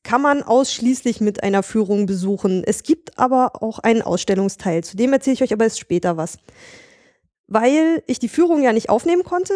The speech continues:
ich euch aber trotzdem ganz gern einen Einblick darin geben kann, wie das Ganze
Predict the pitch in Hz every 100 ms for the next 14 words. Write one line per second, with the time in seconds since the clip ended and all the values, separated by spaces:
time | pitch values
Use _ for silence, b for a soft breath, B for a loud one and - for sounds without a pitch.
0 | - 262 240 269 247 240 - 247 - 320
1 | 311 285 277 - 247 240 247 254 247 240
2 | 233 220 190 202 277 302 - 269 254 254
3 | 254 262 233 247 254 240 240 240 247 247
4 | 226 - 214 220 226 202